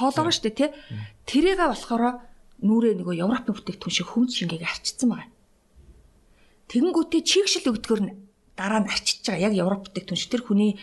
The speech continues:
Speaker 1: тайлбарыг юусоо сонсоогүй байгаа байхгүй. Тэгэнгүүтээ тэр хянагч тос гэдгийг нүүрэндээ түрхээд 10 минут хүлээгээд нүүрний нөхрүүчийн шингэж ороо буцаага тайлаа гараад ирэхээр нь хөнгөн илээд ингээд аврагч тэрийн түрхээ явцсан баг.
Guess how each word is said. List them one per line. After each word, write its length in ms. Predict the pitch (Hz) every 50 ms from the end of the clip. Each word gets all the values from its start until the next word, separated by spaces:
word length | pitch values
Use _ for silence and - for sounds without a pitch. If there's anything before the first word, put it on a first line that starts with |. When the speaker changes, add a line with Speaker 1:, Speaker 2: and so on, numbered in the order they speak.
| - - _ -
Speaker 1:
тайлбарыг 560 | - 190 196 208 202 - - 214 196 196 175
юусоо 240 | 190 233 247 294 277
сонсоогүй 520 | - - - 165 - - 214 214 - 190 165
байгаа 140 | - - 170 - -
байхгүй. 160 | - - 131 127 123 113 120 127 127 - - - - -
Тэгэнгүүтээ 480 | - 277 349 370 320 330 320 - 320 302 -
тэр 80 | 269 247
хянагч 380 | - - - 247 349 370 - -
тос 220 | - 269 - - 226
гэдгийг 240 | 220 - - 214
нүүрэндээ 400 | 208 202 240 254 254 240 240 233
түрхээд 340 | 233 - - - 240 247 247 - - - - - -
10 300 | - 185 196 - - 349 349
минут 260 | 330 294 269 262 262 -
хүлээгээд 440 | 226 220 - 226 226 254 277 269 - - - - _ -
нүүрний 420 | - 202 202 220 233 233 240 233 214 185
нөхрүүчийн 420 | 175 - - 294 294 - 302 269 - 247 240 240
шингэж 60 | 240 - 220 226
ороо 100 | 226 226
буцаага 460 | - - - - - 285 294 311 -
тайлаа 320 | - 214 214 208 220 214
гараад 260 | 214 185 190 196 196
ирэхээр 280 | - - - 208 196 202
нь 80 | 202 196 - - - - - -
хөнгөн 400 | - 262 277 302 285 349 339 302
илээд 320 | 233 202 - 214 226 226 -
ингээд 320 | 170 175 190 208 202 185
аврагч 320 | 160 170 170 - - - -
тэрийн 240 | - 277 330 294
түрхээ 400 | - - - - - 247 196 -
явцсан 240 | - - - - 190
баг. 160 | 165 - -